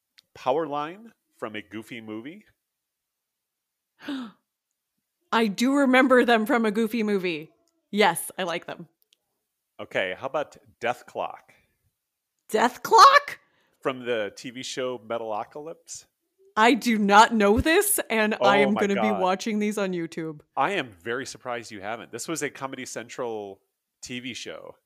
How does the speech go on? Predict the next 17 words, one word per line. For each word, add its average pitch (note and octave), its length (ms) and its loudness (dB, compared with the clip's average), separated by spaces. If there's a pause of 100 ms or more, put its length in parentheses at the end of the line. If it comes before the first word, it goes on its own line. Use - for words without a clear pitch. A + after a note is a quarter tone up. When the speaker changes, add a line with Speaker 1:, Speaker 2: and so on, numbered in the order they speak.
(120)
Speaker 2:
What? - 540 -14 (380)
How A3+ 100 0
did G4+ 160 2
I D#4 60 4
Speaker 1:
Yes. C#4 80 2
Speaker 2:
miss D4 280 0
this? E3+ 460 -8 (260)
I B3+ 140 4
Speaker 1:
I - 40 0
Speaker 2:
literally, C#4 580 0
as - 140 -2
a B3 60 0
child, A#3 540 0
only A#3 320 -2
watched G3+ 440 -2
Comedy G3+ 400 -4
Central F#3+ 600 -6